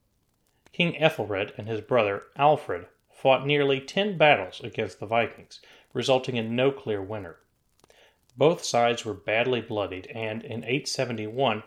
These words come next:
King Ethelred died, making Alfred King of Wessex.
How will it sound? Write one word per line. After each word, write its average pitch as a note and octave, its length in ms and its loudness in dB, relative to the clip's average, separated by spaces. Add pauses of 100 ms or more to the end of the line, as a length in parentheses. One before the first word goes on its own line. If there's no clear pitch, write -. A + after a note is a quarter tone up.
(100)
King C#3+ 280 -6
Ethelred G#2 540 -4
died, G2+ 340 0 (160)
making B2 420 -8
Alfred D3 580 -2
King G#2+ 260 -6
of F2+ 160 -12
Wessex. - 600 -8